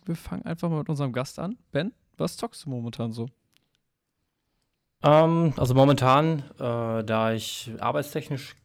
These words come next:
Speaker 2: ganz gut eingeplant bin, habe ich jetzt natürlich und auch mit den Kindern nicht mehr ganz so viel Spanne, was Spiele angeht. Ähm, also die langwierigen R P Gs fallen jetzt erstmal grad momentan weg, die ich eigentlich sonst immer gerne spiele.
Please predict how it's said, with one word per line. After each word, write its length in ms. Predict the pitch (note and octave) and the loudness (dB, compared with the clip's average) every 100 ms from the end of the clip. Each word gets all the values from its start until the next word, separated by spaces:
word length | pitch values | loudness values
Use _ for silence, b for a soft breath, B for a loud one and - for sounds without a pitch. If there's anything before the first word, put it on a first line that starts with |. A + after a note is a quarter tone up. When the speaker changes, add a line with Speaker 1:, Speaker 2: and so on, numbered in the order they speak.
| - | -10
Speaker 2:
ganz 340 | C3+ C#3 - | -6 -6 -10
gut 260 | - C3 B2+ | -12 -10 -8
eingeplant 1040 | A2 B2+ F3 C3+ G#2+ A2+ A2 G#2+ A#2 B2+ | -6 -4 -4 -6 -6 -6 -4 -2 -2 -4
bin, 200 | C#3 C3 | -4 -4
habe 120 | B2 | -4
ich 140 | B2 - | -6 -8
jetzt 220 | A#2 - | -10 -8
natürlich 440 | A2+ - A2 G#2+ | -10 -8 -8 -8
und 140 | A2 G#2+ | -8 -8
auch 160 | G2+ | -8
mit 160 | - A2 | -10 -8
den 100 | G#2+ | -8
Kindern 360 | G#2+ A#2+ A#2+ A#2 | -6 -6 -4 -6
nicht 160 | A2 | -8
mehr 100 | A#2 | -8
ganz 200 | A2+ A#2 | -6 -8
so 100 | - | -12
viel 520 | - - A#2+ A#2+ A#2 A#2+ B B B | -16 -8 -4 -4 -4 -8 B B B
Spanne, 760 | B - - - B2 D3 D#3+ D#3 | B -16 -10 -4 0 0 -2 -4
was 320 | C#3+ B2 - - | -2 -4 -4 -16
Spiele 320 | - D3+ D3 | -6 -2 0
angeht. 440 | C#3+ C3+ C#3+ D3 - - | 0 0 -2 -6 -12 -8
Ähm, 220 | A#2+ A#2 A2+ | -4 -2 -4
also 180 | A2 A2 | -6 -6
die 260 | A2+ A2+ | -4 -4
langwierigen 680 | A2+ B2+ C3+ B2 B2+ A#2+ B2 | -2 0 0 -2 -4 -2 -2
R 240 | A#2+ C3 | 0 -2
P 160 | C3 B2 | -2 -6
Gs 380 | A#2 C3+ C#3 - | -4 -4 -6 -8
fallen 260 | - A#2+ | -4 -2
jetzt 160 | B2+ A#2+ | -4 -8
erstmal 300 | B2 C3 B2 | -10 -10 -10
grad 220 | A#2+ B2 | -10 -10
momentan 400 | A#2+ A#2+ B2 A#2 | -12 -10 -8 -8
weg, 180 | C#3 C#3 | -10 -12
die 80 | B2 | -16
ich 140 | - | -10
eigentlich 180 | B2+ A#2+ | -10 -10
sonst 260 | B2+ A#2 | -10 -12
immer 120 | A#2+ A#2 | -12 -12
gerne 280 | A#2+ A#2+ | -12 -12
spiele. 420 | A#2+ - A#2+ B2 | -14 -12 -10 -10